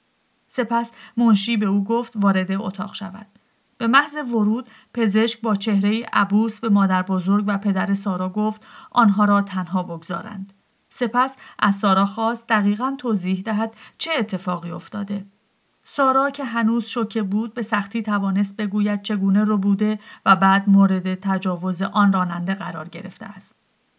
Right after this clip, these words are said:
دکتر نشانی‌های راننده، ماشین و شماره پلاکش را از سارا پرسید،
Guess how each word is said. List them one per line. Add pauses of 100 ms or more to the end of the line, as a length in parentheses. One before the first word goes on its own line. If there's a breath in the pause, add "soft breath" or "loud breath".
(420)
دکتر (300 loud breath)
نشانی‌های
راننده،
ماشین
و
شماره
پلاکش
را
از
سارا
پرسید،